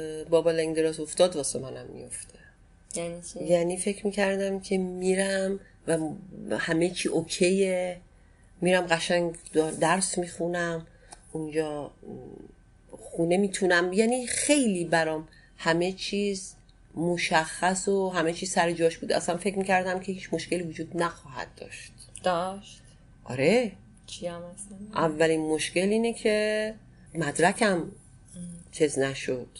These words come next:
Speaker 1: تایید نشد. بعدش، اه، هی ارز قطع و وصل می‌شد. با اینی که من مهاجرت کرده بودم، خانواده‌ام به هیچ عنوان اجازه نمی‌دادن من اونجا کار بکنم.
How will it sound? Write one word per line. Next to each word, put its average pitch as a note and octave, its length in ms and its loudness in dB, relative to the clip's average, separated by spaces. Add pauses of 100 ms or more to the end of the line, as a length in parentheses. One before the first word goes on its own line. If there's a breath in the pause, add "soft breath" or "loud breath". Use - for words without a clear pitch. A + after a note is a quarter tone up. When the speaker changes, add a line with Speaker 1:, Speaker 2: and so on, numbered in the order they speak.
Speaker 1:
تایید C3 420 -4
نشد. C3 480 -6 (920 soft breath)
بعدش، F#3 920 2 (100)
اه، C#3+ 480 -8 (1080)
هی F3+ 340 -2
ارز F3 480 2 (580)
قطع C#3+ 280 2
و C3+ 40 0
وصل C#3 420 -2
می‌شد. - 480 -8 (500)
با D#3+ 140 2
اینی G3 280 2
که G#3+ 160 0
من F3+ 160 2
مهاجرت D3 520 -4
کرده C#3+ 320 -4
بودم، D3 280 -6
خانواده‌ام D3 580 -4
به E3 120 -2
هیچ - 280 -6
عنوان D#3+ 180 -2
اجازه D#3+ 280 -2
نمی‌دادن F#3 460 2
من C#3+ 60 -6
اونجا C#3 300 -8
کار B2+ 340 -8
بکنم. A#2+ 480 -10